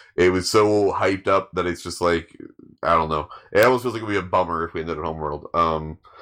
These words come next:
but I like this one. I like where the show goes from here, and, um, yeah, I don't know. Uh, I just wanna see more fucking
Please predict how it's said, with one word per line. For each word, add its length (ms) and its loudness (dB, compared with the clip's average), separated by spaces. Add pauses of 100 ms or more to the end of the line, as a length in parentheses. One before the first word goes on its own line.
(280)
but 220 6
I 40 2
like 260 2
this 180 -2
one. 460 0
I 500 2 (300)
like 260 -2
where 100 0
the 60 0
show 160 0
goes 320 0
from 180 -4
here, 460 4
and, 680 -2 (280)
um, 920 2 (180)
yeah, 300 4 (180)
I 80 -2
don't 120 -2
know. 260 0 (840)
Uh, 580 4 (520)
I 100 0
just 120 -6
wanna 160 -2
see 120 -6
more 460 0 (220)
fucking 640 -2